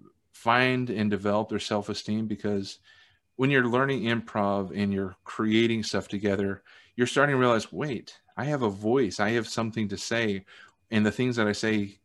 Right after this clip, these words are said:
can be valuable." And that only helps to improve the self-esteem. So they start realizing that all the stuff that I've been through in the past is my past, and all the work that I'm doing now to get back on my feet and rebuild my life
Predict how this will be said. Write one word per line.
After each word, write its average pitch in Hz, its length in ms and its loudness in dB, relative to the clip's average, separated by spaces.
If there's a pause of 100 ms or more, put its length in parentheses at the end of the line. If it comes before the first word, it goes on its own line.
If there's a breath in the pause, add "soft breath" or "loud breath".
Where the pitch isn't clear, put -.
(120)
can 113 200 0
be 101 100 -2
valuable." 101 800 -2 (560)
And 107 180 4
that 113 140 6
only 113 340 2
helps 107 320 -4
to 110 80 0
improve 117 380 0
the 107 60 -4
self-esteem. 110 760 -2
So 107 100 -6
they 101 180 0
start 104 280 0
realizing 104 480 2
that 98 220 0 (760)
all 135 200 6
the 147 80 6
stuff 131 320 2
that 110 100 4
I've 101 160 2
been 110 240 2
through 123 200 -2
in 113 60 -2
the 95 80 0
past 110 560 -6 (220)
is 98 160 -6
my 98 160 -2
past, 107 640 -6 (300)
and 104 80 0
all 117 100 6
the 113 100 4
work 107 280 0
that 104 100 -2
I'm 101 120 0
doing 104 240 2
now 104 180 2
to 107 80 -4
get 98 160 -2
back 104 240 -2
on 101 80 -2
my 101 140 0
feet 107 440 -4 (340 soft breath)
and 98 160 -2
rebuild 104 400 2
my 101 140 0
life 98 500 -2